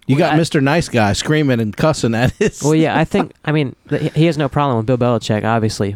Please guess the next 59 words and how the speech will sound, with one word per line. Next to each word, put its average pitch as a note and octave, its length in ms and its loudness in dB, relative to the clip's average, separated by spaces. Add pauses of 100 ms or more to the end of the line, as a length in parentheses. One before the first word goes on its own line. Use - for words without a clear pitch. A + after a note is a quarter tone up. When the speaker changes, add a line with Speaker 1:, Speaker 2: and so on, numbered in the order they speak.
(120)
Speaker 1:
Yeah. D3+ 120 2
Speaker 2:
with A#2 100 2
what A#2 200 -2
they A#2 80 0
did A2+ 160 2
last A#2 380 -2
year. G#2+ 140 2
But G#2 160 0
when A2 120 0
Josh C3+ 260 -2
McDaniels B2 460 -2
leaves, A#2 440 0
you A2+ 80 -2
see A#2+ 280 2
Mac A#2 240 -2
Jones A2 380 0
turn A#2 180 -2
into A2 200 -2
this G#2 200 -2
guy A2 300 0
that G#2 100 0
Speaker 1:
But G3 80 0
they A3+ 80 2
have A3 100 0
no A3 340 2
offensive G#3+ 300 0
coordinator. B3 340 2
Speaker 2:
Yeah, D3 100 4
I - 20 0
know. F3+ 120 0
I'm A#2+ 80 -2
saying C#3+ 200 -2
that's C#3+ 180 -2
the C3 80 -4
problem, D3 380 0
and G#2+ 80 0
they B2 80 -2
need B2+ 160 -2
to A#2 40 0
figure B2 260 0
that A2 140 0
out. C3 200 0
I A#2+ 40 -4
mean, A#2+ 200 -2
Frank C#3 320 -4
Reich's A#2+ 280 -2
available, C3 400 0
of A#2 60 2
all A#2+ 160 2
people. C3 400 -2 (360)
Uh, A2 100 0
there's B2 180 2
plenty D#3 280 -2
of B2 80 0
options C3 420 -2
that A#2 180 0
aren't A#2+ 260 -2 (120)
a A#2 200 0
former B2 580 0